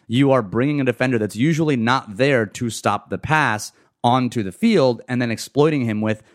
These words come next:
a tight end who's in-, extremely athletic, like George Kittle, with a running back like Matt Breida that's extremely athletic, or with someone like Jerick McKinnon,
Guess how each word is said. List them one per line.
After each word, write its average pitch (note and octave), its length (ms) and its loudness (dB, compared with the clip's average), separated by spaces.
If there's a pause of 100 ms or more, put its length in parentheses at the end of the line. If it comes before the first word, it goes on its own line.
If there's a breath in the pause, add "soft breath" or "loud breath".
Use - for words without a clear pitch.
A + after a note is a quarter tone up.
(160 soft breath)
a A2 60 4
tight G#2 260 0
end A2 180 0
who's G#2 220 -2
in-, G2 280 -6
extremely G#2 440 -2
athletic, G2 420 -2
like F#2 160 -8
George F#2 240 -4
Kittle, A2 340 0 (360 soft breath)
with A2+ 400 2
a G#2 160 -2
running G#2 360 0
back E3 320 0
like G2 300 -4 (160 soft breath)
Matt G#2+ 240 -2
Breida G#2 240 0
that's A#2 180 -4
extremely G2 380 -2
athletic, G2+ 400 -2
or G2 60 -2
with F2+ 140 -6
someone G#2 260 -2
like F#2 140 -4
Jerick F#2+ 200 -2
McKinnon, F#2+ 460 -4